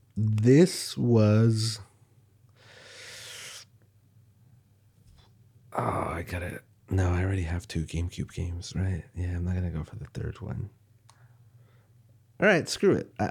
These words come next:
I, I'm gonna go with this one. This, this is a game that was originally released on another console, and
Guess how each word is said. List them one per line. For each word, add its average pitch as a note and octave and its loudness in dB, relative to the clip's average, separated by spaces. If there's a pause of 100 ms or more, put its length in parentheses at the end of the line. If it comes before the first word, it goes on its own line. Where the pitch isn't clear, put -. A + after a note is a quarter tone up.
I, F#2 -2
I'm D#3 6
gonna F3 6
go C#3+ 6
with A#2 6
this A2 4
one. D#2+ 2
This, F3 4 (640)
this G3 6
is C4+ 4
a B3 8
game D#3+ 8
that B2 6 (1300)
was C#3 6
originally D#3 8
released A#2+ 8
on A#2+ 6
another G2+ 6
console, F#2+ -2 (560)
and A2 4